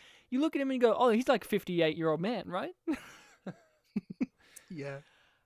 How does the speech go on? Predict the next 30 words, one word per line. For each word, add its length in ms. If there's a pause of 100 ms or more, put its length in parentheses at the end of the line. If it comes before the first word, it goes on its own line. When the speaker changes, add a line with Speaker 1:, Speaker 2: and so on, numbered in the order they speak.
(360)
Speaker 1:
Ah. 460
Speaker 2:
He 60
del-, 260
he 220
just 340
delivers 420
it. 140 (320)
Speaker 1:
Do 80
you 100
have 120
a 40
favorite, 340 (180)
other 240
than 260
that 300
moment, 400
do 60
you 60
have 140
a 140
other 220
favorite 380
Melchett 580
moment? 580
Because 200
he 100
has 120
so 180
many. 380 (2500)
Speaker 2:
I-, 140